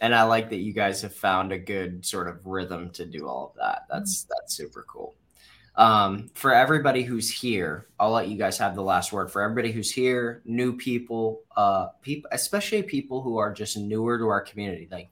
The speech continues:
Speaker 1: they're like, "This is the first Wake Up Legendary episode I've ever seen." Um,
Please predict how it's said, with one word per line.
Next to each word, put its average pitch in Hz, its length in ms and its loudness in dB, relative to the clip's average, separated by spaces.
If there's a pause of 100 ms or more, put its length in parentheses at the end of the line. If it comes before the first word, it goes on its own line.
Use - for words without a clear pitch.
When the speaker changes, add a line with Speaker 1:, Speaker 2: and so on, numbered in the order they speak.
Speaker 1:
they're 98 160 -6
like, 92 280 -4
"This 113 180 -4
is 113 140 -10
the 98 80 -14
first - 400 -8
Wake 92 180 -14
Up - 120 -18
Legendary 71 360 -12
episode - 320 -10
I've 64 140 -6
ever - 180 -16
seen." - 300 -10 (560)
Um, 107 480 4